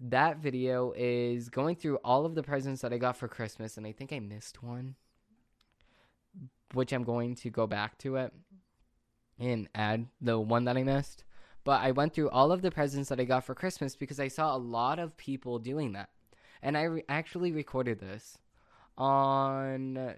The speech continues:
the day, the two days after Christmas. So, yeah, it, it was a long time ago. It was, like, a week ago. Two weeks ago, I think.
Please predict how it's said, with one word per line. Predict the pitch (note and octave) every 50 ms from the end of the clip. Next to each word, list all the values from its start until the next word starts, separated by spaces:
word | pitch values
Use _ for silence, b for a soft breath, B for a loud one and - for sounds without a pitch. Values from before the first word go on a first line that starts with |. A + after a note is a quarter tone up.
| -
the | C3 B2+ A#2+
day, | A2+ C3 B2 C3 D3 E3 E3 E3 D#3+ C#3+ - - _ - - _ _ _ _ _ - - E3 C3+
the | C#3 C#3
two | C#3 - - - G#3+ G#3+
days | F#3 F3+ D#3+ D#3 D#3 C#3+ -
after | - B2+ B2 B2 B2 - - C3+ B2+
Christmas. | - - B2+ A#2 A#2 - - A#2 - - - - - - - _ _ _ _ b b b b b b b b b b
So, | - - - D3 C3+ C3+ B2+ B2 A#2+ A#2+ A#2 A2 - - _ _ _ _ _ _ _ _ _ _ _ _ _ _
yeah, | - D3 D3 B2 - - C3 - - _ _ -
it, | D3 D3+ D3+ -
it | D#3 D#3
was | F3+ G3+ G3
a | G3+
long | F#3 D#3 C#3 C#3 C#3+ C#3
time | - C#3 B2+ B2
ago. | A2 G#2 G2+ G2 G2+ G2+ - -
It | - C3
was, | C3+ C#3+ C3+
like, | C#3+ C#3 B2
a | - B2+
week | B2+ C3 C3 A#2+
ago. | B2+ A2+ G2+ F#2+ F#2+ G#2 A2 _ _ _ _ _ _ _ - _ _ _ -
Two | - - D3 C#3
weeks | C#3 C3+ - - D3
ago, | C3 C3+ C3 B2+ B2+ B2+
I | B2 B2 B2 A#2 A2+ -
think. | - B2+ B2+ A#2+ A#2+ -